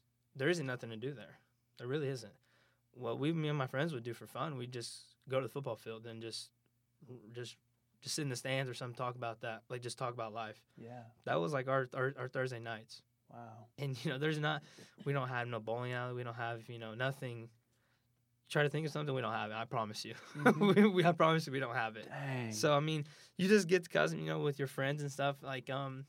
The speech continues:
Speaker 1: the friends that I've made, you know, my really close ones in Hinton, I'll have 'em for life, you know,
Speaker 2: Mm-hmm.
Speaker 1: um, because we just, the bond, you know, we grew just so close to each other, you know. There's, since there's nothing to really do,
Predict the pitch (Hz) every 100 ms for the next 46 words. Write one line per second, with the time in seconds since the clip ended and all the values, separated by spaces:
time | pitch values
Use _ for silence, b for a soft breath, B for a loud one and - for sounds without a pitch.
0 | _ 151 135 165 175 151 135 139 135 139
1 | 135 131 131 131 127 131 131 127 120 117
2 | 143 143 - B B B 147 160 143 -
3 | 113 113 120 - 123 113 127 143 _ -
4 | 123 120 117 113 - _ _ _ _ _
5 | _ - 135 123 127 135 113 - - -
6 | 131 120 120 123 123 123 117 123 123 123
7 | 117 b b b b b - 131 - 123
8 | - 120 127 123 110 120 113 110 113 117
9 | 117 113 - _ - - 127 123 139 147
10 | 139 143 127 117 135 143 117